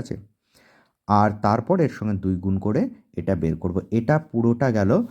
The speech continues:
ষষ্ঠ ঘাতের, ষষ্ঠ ঘাতের সূত্র, এটা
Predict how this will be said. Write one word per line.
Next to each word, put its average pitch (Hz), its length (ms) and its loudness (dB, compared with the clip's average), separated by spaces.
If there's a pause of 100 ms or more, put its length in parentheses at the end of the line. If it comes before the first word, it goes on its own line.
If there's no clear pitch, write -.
(320)
ষষ্ঠ - 360 -6 (180)
ঘাতের, 107 320 0 (360)
ষষ্ঠ 120 280 -2 (140)
ঘাতের 123 260 -2 (180)
সূত্র, - 360 -4 (520)
এটা 101 160 -8